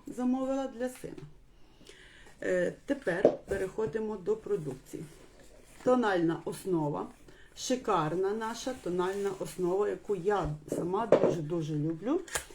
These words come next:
тому що вона натуральна. Ось. Е, підходить під мій тип шкіри. Ось такий середній тип шкіри, це другий номер.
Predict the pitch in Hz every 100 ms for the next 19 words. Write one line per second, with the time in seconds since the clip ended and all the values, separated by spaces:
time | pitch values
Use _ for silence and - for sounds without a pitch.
0 | - - - - - - 233 233 233 208
1 | - 226 190 190 202 185 165 - - -
2 | - - - - - - - 226 262 208
3 | 180 151 147 175 214 - - - - -
4 | - - - - - - - - - -
5 | - - - - - - - - - -
6 | - - - - - - - - - -
7 | - - 240 - 285 277 240 - - 233
8 | - - - - - - - - - -
9 | - 214 214 202 190 - - 170 180 269
10 | - 196 - 208 202 - 202 185 156 160
11 | 151 165 - - 381 359 - 214 202 196
12 | 180 202 285 320 302